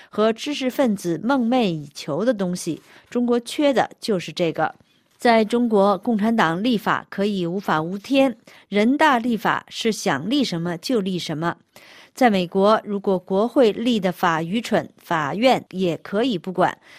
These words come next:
但如果违背了宪法就会管，这就是违宪诉讼，在中国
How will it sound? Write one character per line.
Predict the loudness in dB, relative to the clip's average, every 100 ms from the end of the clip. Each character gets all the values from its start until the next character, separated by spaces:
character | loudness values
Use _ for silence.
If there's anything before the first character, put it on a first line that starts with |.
| -2
但 | 2 2 2 -4
如 | -2
果 | 2 2
违 | 2 0 4
背 | 4
了 | 4 0
宪 | 0 0 0
法 | -4 -8 -6
就 | -4
会 | -4 -2
管， | -2 -4 -8 -20 -20 -2
这 | 2
就 | 2 0
是 | 0 -2 0
违 | 0 -2
宪 | 0 0 0
诉 | -2 -4 0
讼， | 0 0 -4 _ -6
在 | -4
中 | -2 -2 -2
国 | 0 2